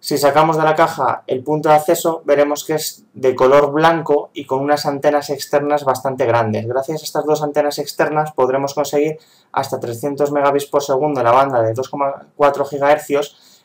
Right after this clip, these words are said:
y hasta ochocientos sesenta y siete megabits por segundo en la banda de cinco gigahercios gracias a la tecnología Wi-Fi A C. En el pa-, en el contenido de la caja encontramos la guía rápida y también el manual de instrucciones, así como la garantía.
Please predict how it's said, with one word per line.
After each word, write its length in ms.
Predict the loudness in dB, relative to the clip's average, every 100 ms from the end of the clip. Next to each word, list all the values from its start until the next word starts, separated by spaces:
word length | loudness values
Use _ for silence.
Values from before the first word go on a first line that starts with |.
| _
y 100 | -2
hasta 480 | 0 0 2 2 2 -4
ochocientos 520 | -4 -4 -4 -2 -4
sesenta 400 | -4 -8 -4 -4
y 60 |
siete 240 | -4 -6 -4
megabits 340 | 0 0 0
por 160 | -2 -4
segundo 420 | -2 -2 0 0
en 100 | 0
la 80 | 0
banda 220 | 0 -2
de 120 | -4
cinco 260 | -6 -6 -6
gigahercios 720 | -4 0 0 0 -4 -4 -6
gracias 360 | -4 -4 -4 -4
a 20 |
la 140 | -4
tecnología 580 | -4 -4 -4 -2 -2 -2
Wi-Fi 260 | -2 -2 -2
A 60 | -4
C. 240 | -6 -12 _ _ _ _ _ _ _ _ _ _ _ _ _ -4
En 120 | -2
el 140 | 0
pa-, 160 | 0 0
en 160 | 0 0
el 80 | 0
contenido 420 | 0 2 0 2
de 60 | 2
la 120 | 2
caja 260 | 0 0
encontramos 800 | -4 -4 0 2 2 0 -4 -12 _ _ _ _ _ _ _ -2
la 220 | 2 4
guía 260 | 6 6 6
rápida 520 | 6 4 2 0 -2
y 100 | -4
también 300 | -2 2 2
el 80 | 2
manual 320 | 2 2 0
de 60 | -2
instrucciones, 760 | -6 -8 -2 -2 -2 -6 -12 -4
así 320 | -2 0 -2
como 360 | -2 0 2 2
la 120 | 4
garantía. 680 | 4 2 0 -2 -2 -2